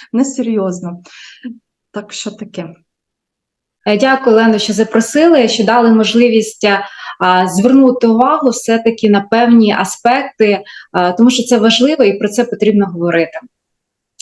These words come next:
Speaker 2: І права допомога, тобто в суспільстві, що це дуже дорого. Але з іншої сторони, тобто це не настільки дорого.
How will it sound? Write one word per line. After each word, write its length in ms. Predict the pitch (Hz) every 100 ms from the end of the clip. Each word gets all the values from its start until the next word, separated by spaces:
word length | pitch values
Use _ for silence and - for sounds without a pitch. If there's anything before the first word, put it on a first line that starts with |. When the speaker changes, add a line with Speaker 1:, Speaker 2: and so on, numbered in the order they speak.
| -
Speaker 2:
І 180 | 233 220
права 380 | 233 226 240 247
допомога, 580 | 240 247 247 285 277
тобто 280 | 233 214 208
в 40 | 202
суспільстві, 560 | 220 - 262 262 202
що 140 | 202 -
це 180 | 240
дуже 280 | 196 226 214
дорого. 440 | 180 185 165 165 - - - - - -
Але 340 | 196 226 254 -
з 80 |
іншої 360 | 262 262 - 208
сторони, 580 | 208 202 190 190 175 -
тобто 200 | 180 -
це 160 | 202 247
не 120 | 254
настільки 520 | 254 247 - 247 247
дорого. 520 | 190 226 214 170 170